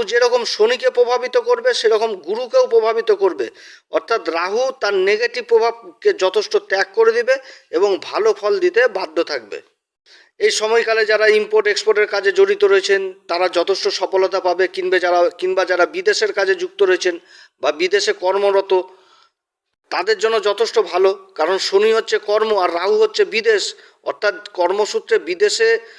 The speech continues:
যারা রয়েছেন বা বিদেশে যাওয়ার চেষ্টা করছেন তাদের জন্য এই জ্যোতি যথেষ্ট ভালো প্রভাব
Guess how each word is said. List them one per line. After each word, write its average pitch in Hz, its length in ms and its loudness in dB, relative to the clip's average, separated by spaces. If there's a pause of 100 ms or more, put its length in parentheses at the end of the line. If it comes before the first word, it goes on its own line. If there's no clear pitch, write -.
(280)
যারা 180 260 -2
রয়েছেন 214 460 0
বা 151 140 0
বিদেশে 202 440 -2
যাওয়ার 214 280 0
চেষ্টা 226 340 0
করছেন 202 340 0
তাদের 160 320 -4
জন্য 202 200 0
এই 190 120 2
জ্যোতি 196 200 -8
যথেষ্ট 170 400 -4
ভালো 185 280 0
প্রভাব 196 280 -2